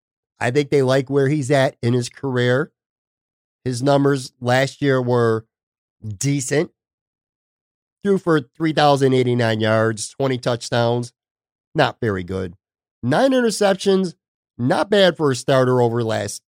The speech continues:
over a full season. So he didn't turn the ball over that much, at least through the year anyway. And he upped his completion percentage a little bit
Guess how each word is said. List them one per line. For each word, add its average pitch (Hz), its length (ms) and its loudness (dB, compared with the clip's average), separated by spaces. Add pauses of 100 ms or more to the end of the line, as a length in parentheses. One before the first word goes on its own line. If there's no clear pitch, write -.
(200)
over 123 200 -2
a 98 40 -6
full 117 280 -6
season. 98 480 -10 (500)
So 165 360 2 (800)
he 160 80 0
didn't 269 160 0
turn 247 160 2
the 208 60 6
ball 175 260 4
over 160 140 4
that 147 140 4
much, 139 180 2
at 175 40 -2
least 240 200 0
through 202 100 2
the 165 80 2
year 147 240 4
anyway. 101 420 -4
And 104 80 -4
he 127 120 -2
upped 214 180 0
his 196 160 -4
completion 156 480 -6
percentage 160 400 -2
a 185 60 -2
little 190 240 6
bit 143 240 2